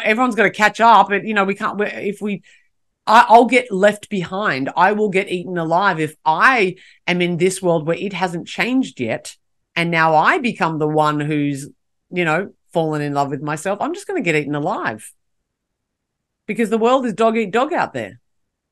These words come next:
Cool. That's why we need to teach you boundaries. That's why I teach that in my courses. And probably somewhere in one of these podcasts I have as well. We gotta understand that, that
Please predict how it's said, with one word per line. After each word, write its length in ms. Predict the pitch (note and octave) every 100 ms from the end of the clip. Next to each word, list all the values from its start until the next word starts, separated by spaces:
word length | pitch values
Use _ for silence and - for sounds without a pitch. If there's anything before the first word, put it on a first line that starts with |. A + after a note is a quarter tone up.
| _ _ _ _ _ _
Cool. 360 | A4+ G4 C3+ _ _
That's 120 | -
why 140 | A#3+ B3+
we 120 | C#4
need 120 | B3
to 80 | G#3+
teach 260 | G3 -
you 60 | F#3
boundaries. 680 | C3+ B2 D3 G3+ D#4+ - - _ _ _ _ -
That's 200 | F3 -
why 240 | D3+ D3+
I 40 | D3
teach 280 | D3+ C3+
that 100 | D3+
in 100 | C#3+
my 120 | C#3 D3
courses. 640 | - A#2 - G3 A#3 - _ _ _ _ _ _
And 160 | C#3+ C#3
probably 320 | F#3+ F3+ E3+
somewhere 460 | - A3+ A3 F3+
in 80 | D#3+
one 100 | D#3
of 60 | D3
these 160 | D3
podcasts 480 | - C#3+ - C#3 C#3+
I 80 | C3+
have 180 | C#3 B2+
as 120 | B2+
well. 320 | A#2 G2+ D#3 _ _ _ _ _ _ _ _ _
We 140 | F#3+ G3
gotta 260 | A3+ B3
understand 760 | - A3 G3+ - G3+ G3 E3 C#3+
that, 260 | E3+ D#3+ - _ _ _ _
that 420 | E3+ D#3+ D#3+ -